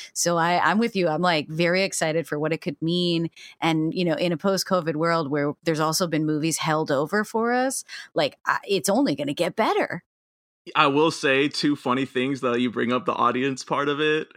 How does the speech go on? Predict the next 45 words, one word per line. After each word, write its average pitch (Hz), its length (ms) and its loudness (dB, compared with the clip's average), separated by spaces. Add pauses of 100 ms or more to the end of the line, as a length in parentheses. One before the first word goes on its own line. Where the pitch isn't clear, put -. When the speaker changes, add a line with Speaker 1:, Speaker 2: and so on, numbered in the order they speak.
(380)
Speaker 2:
Uh, 120 420 4
I 127 80 4
had 139 200 2
one 127 280 2
guy 160 280 4
snoring 127 800 0
in 131 100 2
the, 131 220 2 (340)
<laughs> - 40 -8
in 143 240 2
the 143 100 2
Northman 143 420 2
Speaker 1:
Get 180 200 2
the - 80 2
Speaker 2:
screening, 120 180 2
Speaker 1:
fuck 175 240 4
out. 160 360 2 (220)
Speaker 2:
and 147 140 4
I 151 140 8
al-, - 100 6
Speaker 1:
Oh. 156 260 4
Speaker 2:
I 156 140 8
was, 180 400 4
I 156 100 6
almost 165 400 4
threw 156 140 4
my 135 160 6
popcorn 120 420 2
at 104 160 -2
him. 117 240 -4
I 135 140 4
was 143 100 2
like, 135 200 4
"Are 127 60 2
you 139 160 0
fucking 151 500 0
kidding 131 300 2
me?" 120 260 -2 (300)
Like, 147 360 4
Speaker 1:
It's - 80 -6
so - 60 -2
Speaker 2:
how 165 440 6
Speaker 1:
fucked 180 60 4
up. 143 180 2 (540)
Speaker 2:
l-, 143 240 -4